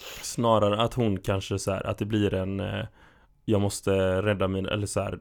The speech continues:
hon ser typ på något sätt, eller förstår att hans familj är i fara. Han vill rädda sin familj.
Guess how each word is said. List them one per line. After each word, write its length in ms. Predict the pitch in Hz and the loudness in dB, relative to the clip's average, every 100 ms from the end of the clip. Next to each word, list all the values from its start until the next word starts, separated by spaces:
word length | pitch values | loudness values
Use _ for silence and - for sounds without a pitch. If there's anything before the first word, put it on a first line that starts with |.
| - | -12
hon 420 | - 110 117 110 | -12 -2 2 2
ser 460 | 98 - 110 101 98 | 0 -2 0 0 0
typ 380 | - - - - | -4 -10 -10 -6
på 80 | 98 | -4
något 240 | 90 87 | -4 -6
sätt, 180 | - - | -10 -10
eller 100 | 101 | -10
förstår 500 | 104 - 104 98 98 | -10 -4 0 2 2
att 100 | 95 | 0
hans 240 | 101 90 | -4 -4
familj 400 | - 95 92 90 | -4 -4 -4 -4
är 100 | 92 | -6
i 20 | |
fara. 420 | 95 107 92 101 110 - _ _ _ | -2 0 0 0 -4 -10 _ _ _
Han 280 | - 107 95 | -4 -2 0
vill 160 | 95 95 | -2 0
rädda 260 | 104 90 | -2 -2
sin 240 | 90 101 95 | -6 -6 -6
familj. 480 | 95 92 98 104 | -4 -2 -2 -4